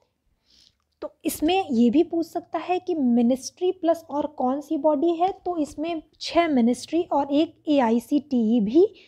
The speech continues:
है, जॉइंटली Toykathon टू थाउजेंड ट्वेंटी वन लॉन्च की है। ठीक है,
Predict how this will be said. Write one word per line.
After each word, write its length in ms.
है, 220
जॉइंटली 640
Toykathon 600
टू 100
थाउजेंड 380
ट्वेंटी 280
वन 300
लॉन्च 420
की 220
है। 260
ठीक 220
है, 120